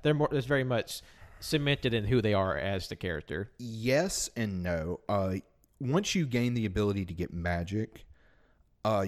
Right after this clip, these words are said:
Speaker 2: you can literally turn everybody into a mage. You could teach everybody Ultima and break the fucking game in half.
Speaker 1: <laughs>
Speaker 2: Uh, I definitely wouldn't recommend that, 'cause th-, there, uh, there are characters who,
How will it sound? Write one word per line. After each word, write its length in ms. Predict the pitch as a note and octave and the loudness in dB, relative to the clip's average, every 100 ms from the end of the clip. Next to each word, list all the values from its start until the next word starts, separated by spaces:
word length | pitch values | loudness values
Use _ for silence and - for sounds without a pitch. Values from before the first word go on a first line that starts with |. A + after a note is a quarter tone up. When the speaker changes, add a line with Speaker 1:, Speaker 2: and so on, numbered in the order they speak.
| F#2 | -4
Speaker 2:
you 260 | G#2 D3+ A3+ | -4 -2 -2
can 380 | - D3 G2 | 0 -2 0
literally 360 | F#2+ A2 A2+ F#2+ | 0 2 2 0
turn 280 | - G2+ F2 | 0 -2 -2
everybody 560 | F2 D#2+ E2+ D2+ D#2 | -6 -6 -6 -6 -6
into 240 | D2+ - D2+ | -8 -6 -6
a 20 | |
mage. 460 | C#2 D2 B1 - A#2 | -6 -6 -8 -4 0
You 100 | D#3+ | 2
could 180 | C3 | 2
teach 280 | - A2+ G2 | 2 0 2
everybody 500 | G2 F#2+ F2 F#2 F2 | 0 2 2 4 2
Ultima 420 | - F2+ E2 F#2+ F2+ | 0 -4 -4 -4 -4
and 280 | D2+ F#2 | -4 -6
break 320 | F#2+ F2 D#2+ - | -4 -4 -4 -8
the 100 | D#2 | -12
fucking 400 | - D#2 - D#2 | -8 -10 -10 -10
game 260 | D2 C#2 | -10 -10
in 40 | - | -4
half. 460 | - E3 D3 - G3 | -2 0 -2 0 -2
Speaker 1:
<laughs> 40 | - D#3 - - - - - _ - _ | -2 -8 -8 -14 -16 -20 -20 _ -20 _
Speaker 2:
Uh, 240 | A2+ A2 G2+ C3 | 0 0 0 0
I 40 | |
definitely 360 | C3 G3+ G3+ C#3+ | 2 2 4 2
wouldn't 200 | B2+ G2+ | 2 0
recommend 540 | G2 F#2+ G#2 C3 G#2+ | -2 -2 -2 0 0
that, 240 | F2+ F2+ | -4 -6
'cause 160 | - A2+ | -8 -4
th-, 140 | C3 B2+ | -4 -2
there, 200 | C3 A2+ - - | -4 -4 -8 -6
uh, 260 | A#2 G#2 G2+ - _ | -4 -4 -6 -14 _
there 200 | C3+ C3 | -2 -2
are 40 | G#2+ | 0
characters 720 | - B2+ C3 - A#2 G2+ - | 4 6 4 2 -2 -2 -2
who, 280 | G#2+ F#2+ | -2 -2